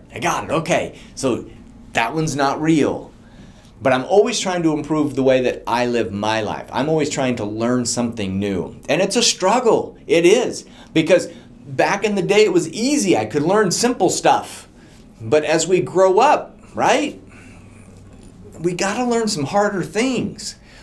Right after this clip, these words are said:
We gotta learn better ways of managing money, better ways of controlling our health, better ways of raising children. We have to learn better ways, and there's books out there that'll help you do that.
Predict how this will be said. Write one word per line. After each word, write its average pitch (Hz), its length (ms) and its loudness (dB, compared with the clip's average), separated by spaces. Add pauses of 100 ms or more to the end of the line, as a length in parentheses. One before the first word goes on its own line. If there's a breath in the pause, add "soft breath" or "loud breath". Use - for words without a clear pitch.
We 160 120 2
gotta 190 160 2
learn 196 240 2
better 190 220 2
ways 190 260 2
of 131 80 -6
managing 156 540 -2
money, 156 340 0
better 147 220 2
ways 180 260 2
of 143 100 0
controlling 151 480 -2
our 117 120 -2
health, - 520 -2
better 156 180 2
ways 190 260 0
of 113 160 -8 (240)
raising 139 500 -2
children. - 600 -4 (340 loud breath)
We 139 100 0
have 208 160 -4
to 220 80 -2
learn 190 240 2
better 165 240 2
ways, 190 360 4
and 135 120 -2
there's 113 140 -2
books - 440 0
out 127 220 2
there 127 160 2
that'll 110 180 2
help 220 380 -2
you 160 80 -4
do 196 260 -4
that. 110 300 -2